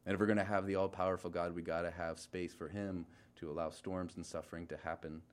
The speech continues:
longer and more than we, than we would pick. The next thing the disciples see is, is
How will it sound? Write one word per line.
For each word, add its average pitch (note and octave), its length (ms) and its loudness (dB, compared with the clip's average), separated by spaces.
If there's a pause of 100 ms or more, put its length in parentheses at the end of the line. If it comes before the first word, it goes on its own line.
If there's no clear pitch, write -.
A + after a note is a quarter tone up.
(400)
longer E2+ 540 0
and E2 120 -4
more D#2+ 280 -2
than D#2 240 -6
we, D2+ 240 -4 (500)
than D#2+ 200 -4
we D#2+ 160 -2
would D2 200 -6
pick. D2+ 320 -6 (3000)
The F#2+ 80 4
next A2+ 220 6
thing A#2+ 120 8
the A2 60 8
disciples G#2 440 2
see G2+ 200 2
is, F2 240 -2 (100)
is E2+ 340 -4